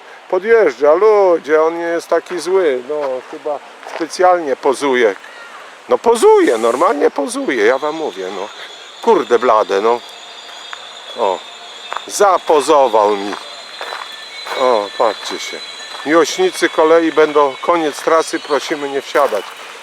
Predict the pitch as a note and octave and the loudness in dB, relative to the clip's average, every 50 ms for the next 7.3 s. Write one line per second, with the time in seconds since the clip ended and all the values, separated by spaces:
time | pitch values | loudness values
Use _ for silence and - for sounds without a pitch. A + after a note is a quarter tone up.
0 | - - - - - D#3+ D#3+ - - - - C#3+ B2+ - - E3 C#3+ C3+ A#2+ G2+ | -20 -16 -6 -2 0 2 2 0 -2 -4 -8 -8 -4 0 2 2 2 2 0 -4
1 | F#2+ E2+ - - - - - - - - - - - - - - - - - - | -6 -8 -10 -12 -16 -16 -16 -16 -16 -16 -18 -18 -18 -16 -14 -14 -14 -14 -16 -16
2 | - - - - - - - - - - - - - - - - - - - - | -16 -14 -14 -12 -12 -12 -10 -10 -10 -10 -10 -10 -10 -10 -10 -10 -10 -10 -10 -10
3 | - - - - - - - - - - - - - - - - - - - - | -10 -10 -10 -12 -12 -12 -12 -12 -12 -12 -12 -12 -12 -12 -12 -12 -12 -12 -12 -12
4 | G#3+ - - - - - - - - - - - - - - - - - - - | -12 -12 -14 -14 -14 -12 -12 -12 -12 -12 -12 -10 -6 -2 0 0 0 0 0 0
5 | - - - - - A4+ - - - - - - - - - - - - - G#2 | 0 0 2 2 2 0 0 -2 -4 -6 -8 -10 -10 -10 -10 -10 -10 -10 -6 -4
6 | G2+ G#2+ A#2+ A#2+ B2+ C3 B2+ B2 B2 A2+ G#2 G2+ F#2+ - - - A#2 A2 A2+ A2+ | 0 2 2 4 4 4 4 4 4 2 2 0 -4 -6 -4 0 2 2 4 4
7 | A2 G#2+ G#2 G2 F#2 F2+ | 2 0 -2 -4 -4 -6